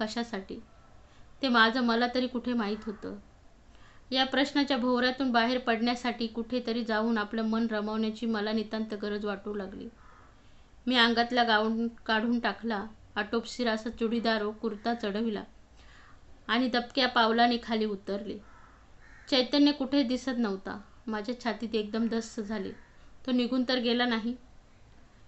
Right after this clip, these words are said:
मी दबक्या पावलाने त्याच्या खोलीकडे गेले. खोलीचे दार आतून लोटलेले दिसत होते. मी लोटलेल्या दाराच्या फटीतून आत पाहिले. तो आराम खुर्चीत बसला होता. त्याची नजर दाराकडेच होती.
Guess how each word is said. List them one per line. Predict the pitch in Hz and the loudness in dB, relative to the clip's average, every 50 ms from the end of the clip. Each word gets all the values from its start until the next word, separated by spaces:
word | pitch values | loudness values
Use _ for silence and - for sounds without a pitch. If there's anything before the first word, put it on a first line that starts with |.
| - - - | -20 -6 -4
मी | 262 254 | -2 0
दबक्या | 233 254 240 247 - 294 277 277 | 0 0 0 0 0 -2 -2 2
पावलाने | - 254 240 226 240 254 254 277 262 240 | 4 4 4 4 4 4 2 2 2 2
त्याच्या | 233 - 240 233 254 254 - - | 0 0 -2 -2 -2 -6 -4 -2
खोलीकडे | 247 226 233 233 233 226 220 226 226 | -2 0 0 -2 -2 -2 -2 -2 0
गेले. | 220 214 190 202 214 220 226 - - - - - - - - - - - - - | -2 -2 -4 -4 -6 -10 -12 -14 -18 -20 -20 -20 -20 -20 -20 -20 -20 -20 -20 -10
खोलीचे | - - 226 226 240 233 262 247 | -2 -2 0 0 0 0 0 0
दार | 208 233 233 233 233 | 2 2 2 4 4
आतून | 214 208 208 - - 226 233 226 | 2 0 0 -2 -2 0 0 0
लोटलेले | 220 208 202 202 - 233 233 233 233 | 0 -2 -4 -4 -2 -2 0 0 0
दिसत | 202 226 214 - - 214 220 | -2 -4 -8 -6 -8 -8 -6
होते. | 233 208 202 - - - - - - - - - - - - - - - - - - | -6 -8 -8 -8 -12 -14 -14 -16 -20 -20 -20 -20 -20 -20 -20 -20 -20 -20 -20 -8 -2
मी | 254 277 285 254 | 2 2 4 4
लोटलेल्या | 254 254 254 254 269 262 269 277 285 | 4 2 2 2 0 0 2 2 4
दाराच्या | 262 254 233 240 240 233 - 262 | 4 4 4 4 4 0 -2 -4
फटीतून | 254 262 254 247 254 240 247 254 247 | -2 -2 -2 -2 -2 -2 0 0 2
आत | 226 214 226 226 - | 2 2 2 0 0
पाहिले. | - 220 208 214 220 226 208 196 226 220 - - - - - | 0 0 2 2 0 0 -2 -2 -4 -8 -12 -20 -20 -10 -2
तो | 240 | 0
आराम | 220 214 214 220 240 247 - | 2 2 4 2 2 0 -2
खुर्चीत | - 240 - - - 247 208 220 | -4 -6 -6 -4 -6 -6 -4 -4
बसला | 226 220 220 - 233 226 226 | -4 -6 -6 -2 -2 0 0
होता. | 233 202 - 190 202 - - - - - - - - - - - - - - - - - - - - - - - - - - - - - - - | 0 -2 -6 -10 -14 -14 -16 -20 -20 -20 -20 -20 -20 -20 -20 -20 -20 -20 -20 -20 -20 -20 -20 -20 -20 -20 -20 -20 -20 -20 -20 -20 -20 -20 -8 -2
त्याची | 233 240 226 269 269 | -2 -2 0 2 2
नजर | 262 254 240 240 254 | 2 2 2 2 2
दाराकडेच | 233 240 233 233 233 233 233 254 233 240 247 - - | 2 4 4 4 4 2 0 0 -2 -2 -2 -4 -6
होती. | 233 - - - - | -8 -8 -8 -10 -14